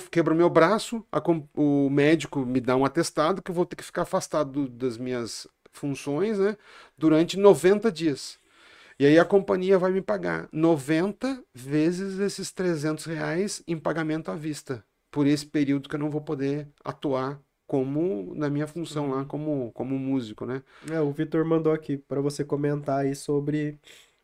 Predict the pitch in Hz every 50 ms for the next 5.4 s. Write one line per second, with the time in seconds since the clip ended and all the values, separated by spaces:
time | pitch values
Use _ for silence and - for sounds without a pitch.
0 | _ _ _ _ _ _ _ _ _ _ _ _ _ _ 151 147 - - 156 151
1 | 151 143 143 147 151 151 151 151 151 151 _ 156 147 151 151 151 147 143 143 -
2 | - 147 151 151 147 147 143 143 139 135 135 127 120 _ _ _ _ _ _ _
3 | _ _ _ - 107 107 107 104 104 101 104 160 98 95 175 170 165 170 170 165
4 | 165 165 - - 175 151 147 151 160 160 156 151 151 147 - 165 - _ _ 147
5 | 139 135 135 135 - - - -